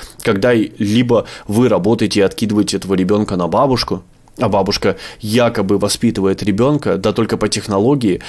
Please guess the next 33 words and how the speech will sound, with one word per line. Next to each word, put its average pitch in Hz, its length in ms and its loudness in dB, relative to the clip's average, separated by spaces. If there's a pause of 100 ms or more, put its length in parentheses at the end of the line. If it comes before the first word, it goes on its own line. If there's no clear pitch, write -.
(160)
которая 101 340 0
была 101 240 2
в 110 80 -2
нее 104 200 2
заложена 101 460 0
еще 87 380 -2
чуть 104 220 -4
ли 104 80 0
не 107 100 0
сто 101 240 0
лет 104 200 0
назад, 104 420 0
а 92 40 -6
может 107 280 0
быть 101 200 -8
и 135 60 -2
сто - 220 -4
пятьдесят 117 600 -2
лет 107 200 0
назад. 98 420 -2 (240)
Она 110 200 0
больше 123 360 0
не 104 80 0
актуальна. 104 600 0 (440)
Многие 135 380 2
бабушки 143 540 0 (840)
многие 110 440 2
женщины, 104 560 0 (140)
а, 98 200 0
пожилого 107 600 2
или 90 140 0
престарелого 95 640 0
возраста 131 560 -2